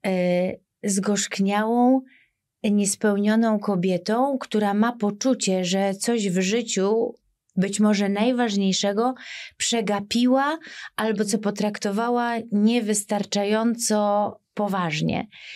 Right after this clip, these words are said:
Ja jestem też zadaniowa. Że dla mnie jest, y, zadanie. Ja mam zadanie i ja się wtedy skupiam na zadaniu. A ponieważ to moje życie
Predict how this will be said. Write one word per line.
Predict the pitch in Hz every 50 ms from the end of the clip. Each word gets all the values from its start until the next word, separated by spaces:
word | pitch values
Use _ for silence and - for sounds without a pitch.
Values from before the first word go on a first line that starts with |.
| - - -
Ja | 196 226
jestem | 240 240 - 214 208
też | 208 196 190
zadaniowa. | 185 - 196 185 175 180 185 180 165 156 139 147 160 - - _ _ _ _ _ _ _ _ _ _ _ - - - - - - - -
Że | 175 190 208 208 202
dla | 180 208 220 226
mnie | 226 220 220 214 208
jest, | 208 196 202 - - - -
y, | - - 196 185 185 180 180 185 185 180 180 - _ _ _ _ _ -
zadanie. | 202 196 240 220 208 - 165 160 160
Ja | 165 175
mam | 180 170 165
zadanie | 165 170 185 190 254 277 320 339 349 381 392 381 330
i | 226 233
ja | 226 214
się | 208 220
wtedy | 196 - 214 190 190
skupiam | - - - - 247 262 - 233 240 233 233 233 220
na | 208 202
zadaniu. | 190 202 196 175 170 165 165 160 - -
A | - -
ponieważ | - 202 208 202 220 220 220
to | 220 214
moje | 214 214 214 214
życie | 202 220 202 - 233 208 202 202 202